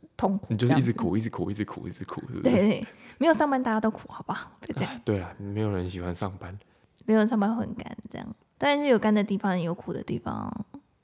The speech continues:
Speaker 2: 对啦。
Speaker 1: 这才是工作。
Speaker 2: 所以就是第一份工作，我觉得可以不用，不用去想太多，就是
Speaker 1: 嗯。
Speaker 2: 你就找一个适合你的，你觉得 OK 的就好。
Speaker 1: 对，
Speaker 2: 除非你已经知道
Speaker 1: 然后
Speaker 2: 你要做什么，那就是，那另当别论。
Speaker 1: 那就去，对。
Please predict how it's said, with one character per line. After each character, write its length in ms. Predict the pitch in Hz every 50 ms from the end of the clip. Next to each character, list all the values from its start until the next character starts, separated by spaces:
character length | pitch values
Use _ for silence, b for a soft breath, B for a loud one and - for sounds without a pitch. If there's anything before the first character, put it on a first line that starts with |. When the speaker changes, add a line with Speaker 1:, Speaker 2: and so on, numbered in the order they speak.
| _ _ _ _ -
Speaker 2:
对 140 | - 80 -
啦。 140 | - - - -
Speaker 1:
这 120 | - -
才 160 | 226 233 -
是 100 | - -
工 200 | - 214 214 226
作。 280 | - - - 302 277 277 262 262
Speaker 2:
所 140 | - 107
以 40 | 98 104
就 120 | - 101
是 220 | 104 - 101 104 117 B B B B B B B B _
第 120 | - 107 107
一 40 | 104
份 140 | 110 104
工 140 | 104 107 104
作， 80 | 107 101
我 80 | 92 90
觉 140 | - 90 92
得 0 |
可 140 | - 95
以 40 | 90
不 100 | - -
用， 200 | 92 90 101 104 B B B B B B _
不 80 | 107
用 140 | 104 110 117
去 100 | 123 120
想 200 | 107 - 87 87
太 160 | 90 110 98 90
多， 260 | - - 90 92 95
就 140 | - - -
是 260 | - 101 101 101 - -
Speaker 1:
嗯。 180 | 202 196 214 - - - - - - _ _ - - _ _
Speaker 2:
你 200 | - 95 95 95
就 640 | 95 - 113 110 101 101 98 95 95 98 98 98 98 104 b b b b b b b b b b _ _ _ _ _ _ _ _
找 160 | - 101 95
一 40 | 95
个 100 | - 104
适 180 | 101 - - 120
合 160 | 92 98 90
你 100 | 90 92
的， 140 | - - - -
你 80 | - -
觉 140 | - 107 -
得 80 | -
OK 260 | - 101 - - 101 95
的 80 | 95 -
就 120 | - -
好。 220 | - - - - - _ _ _ _ _ _ -
Speaker 1:
对， 180 | - - - -
Speaker 2:
除 100 | - 135
非 100 | - 208 160
你 100 | 165 160
已 20 | -
经 120 | 139 135
知 80 | 123 131
道 40 |
Speaker 1:
然 20 | 120
后 0 |
Speaker 2:
你 80 | 95
要 60 | 87 92
做 160 | - - 101
什 100 | - -
么， 60 | - 95
那 80 | 104
就 80 | 101 101
是， 160 | 92 - - -
那 120 | - 123 113
另 140 | 104 117 110
当 140 | 101 98 101
别 100 | 101 82
论。 160 | - 220 214
Speaker 1:
那 60 | 220
就 60 | 214
去， 200 | - - 196 143 - -
对。 220 | - 123 92 -